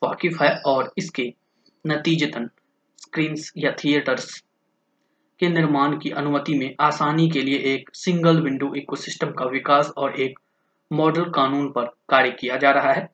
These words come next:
मंत्रालय द्वारा इस ऑडियो विजुअल क्षेत्र में मंत्रालय द्वारा किए जा रहे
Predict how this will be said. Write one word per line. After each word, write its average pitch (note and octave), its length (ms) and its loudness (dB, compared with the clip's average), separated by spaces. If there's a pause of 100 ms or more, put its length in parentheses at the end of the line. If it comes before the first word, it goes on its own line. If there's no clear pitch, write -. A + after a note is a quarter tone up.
(120)
मंत्रालय G3 440 2
द्वारा G3 340 4 (400)
इस - 300 -6
ऑडियो F3+ 540 4
विजुअल D3+ 400 0
क्षेत्र D3 280 -4
में C3 120 -2
मंत्रालय D3+ 480 -2
द्वारा D3+ 280 2
किए C#3+ 280 0
जा C3+ 160 4
रहे B2+ 300 -2